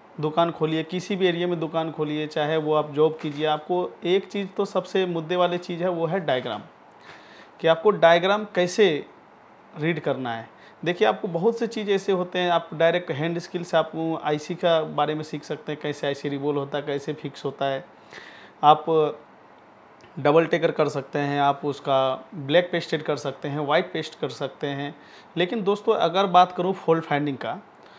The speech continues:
तो फॉल्ट फाइंडिंग में आपको सबसे ज़्यादा जो मदद करेगा, वो करेगा डायग्राम। डायग्राम में दोस्तों बहुत चीज़, इसमें बहुत चीज़, छोटी-छोटी बातें होते हैं जो ध्यान में रखना ज़रूरी पड़ता है,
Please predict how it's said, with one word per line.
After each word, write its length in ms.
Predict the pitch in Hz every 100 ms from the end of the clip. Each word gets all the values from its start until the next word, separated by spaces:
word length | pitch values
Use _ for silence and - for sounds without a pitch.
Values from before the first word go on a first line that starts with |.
| - -
तो 100 | 202
फॉल्ट 340 | 202 190 226
फाइंडिंग 400 | - 220 220 220
में 200 | 214 226 -
आपको 400 | 156 175 - 214
सबसे 560 | - - 247 - 254
ज़्यादा 280 | 196 185 180
जो 280 | 175 180 180 - - - - - - -
मदद 320 | 151 156 175
करेगा, 320 | 180 170 170
वो 120 | 165
करेगा 320 | 156 151 156 170
डायग्राम। 420 | 139 123 113 98 - - - - -
डायग्राम 340 | 151 175 196 220
में 180 | 220
दोस्तों 360 | 196 202 233 165
बहुत 340 | 147 165 202 -
चीज़, 280 | 190 185 185
इसमें 500 | 165 170 165 175 - - - 170
बहुत 340 | 147 196 196
चीज़, 140 | 196 185
छोटी-छोटी 540 | - 165 190 170 180
बातें 300 | 160 156 170
होते 260 | 151 151 160
हैं 120 | 151
जो 100 | 151
ध्यान 240 | 127 139
में 120 | 151
रखना 260 | 151 151 151
ज़रूरी 300 | 147 147 147
पड़ता 320 | 147 143 151
है, 160 | 151